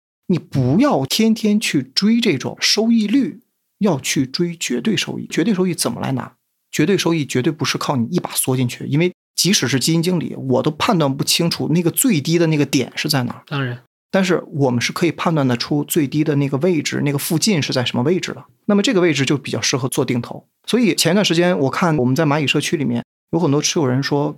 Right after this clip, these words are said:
Speaker 1: ，“哎呀，你看，就哪怕我那个基金啊，就是前面不投了一些嘛，我两年要投一百万，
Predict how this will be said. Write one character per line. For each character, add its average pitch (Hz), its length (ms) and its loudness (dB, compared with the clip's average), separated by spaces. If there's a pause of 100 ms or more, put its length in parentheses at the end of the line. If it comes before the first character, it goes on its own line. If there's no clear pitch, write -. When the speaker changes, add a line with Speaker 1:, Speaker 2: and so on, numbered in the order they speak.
Speaker 1:
，“哎 139 80 -2
呀， - 180 -6
你 135 120 -2
看， 143 180 -2
就 170 220 0
哪 135 80 0
怕 175 100 2
我 139 140 2
那 135 60 0
个 139 40 2
基 135 140 0
金 135 120 0
啊， 127 220 -6
就 151 100 0
是 131 60 0
前 135 160 -2
面 147 100 0
不 147 120 -2
投 131 200 -2
了 139 60 0
一 156 40 -2
些 139 140 -6
嘛， - 200 -8
我 165 120 0
两 135 160 2
年 120 120 2
要 180 40 0
投 143 160 0
一 143 80 -2
百 - 160 -4
万， 120 160 -10